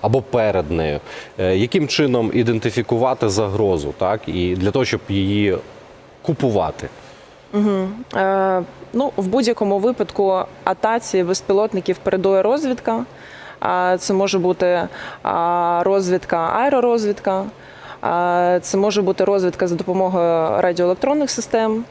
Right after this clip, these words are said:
Speaker 2: А, от, і вже потім, потім, коли виявляється, е, виявляється ціль,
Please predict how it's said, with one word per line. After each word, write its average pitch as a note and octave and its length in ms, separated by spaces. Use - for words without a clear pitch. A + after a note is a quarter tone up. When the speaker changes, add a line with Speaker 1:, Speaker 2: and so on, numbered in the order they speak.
Speaker 2:
А, E3+ 460
от, E3 160
і G3+ 440
вже F3+ 300
потім, F#3 480
потім, F#3 460
коли F3 440
виявляється, G3 800
е, E3 920
виявляється G3+ 520
ціль, D4 260